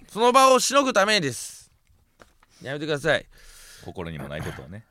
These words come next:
Speaker 1: ええ、そうそう、そうですよ。
Speaker 2: うん。
Speaker 1: はい。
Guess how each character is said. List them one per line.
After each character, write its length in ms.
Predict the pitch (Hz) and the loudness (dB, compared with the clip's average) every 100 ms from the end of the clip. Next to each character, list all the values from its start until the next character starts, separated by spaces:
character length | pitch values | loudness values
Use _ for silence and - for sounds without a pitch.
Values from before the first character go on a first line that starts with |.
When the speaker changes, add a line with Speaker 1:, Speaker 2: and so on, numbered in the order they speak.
| - | -12
Speaker 1:
え 200 | 131 104 | -8 -8
え、 20 | |
そ 140 | - 151 | -8 -8
う 40 | |
そ 80 | 131 | -8
う、 40 | |
そ 160 | - 214 | -4 -2
う 60 | 160 | -2
で 80 | |
す 120 | 131 143 | -8 -8
よ。 180 | 156 | -6
Speaker 2:
う 20 | 92 | -8
ん。 160 | 82 - _ _ _ _ _ _ _ _ - | -14 -20 _ _ _ _ _ _ _ _ 0
Speaker 1:
は 140 | 170 | 4
い。 80 | 190 | 4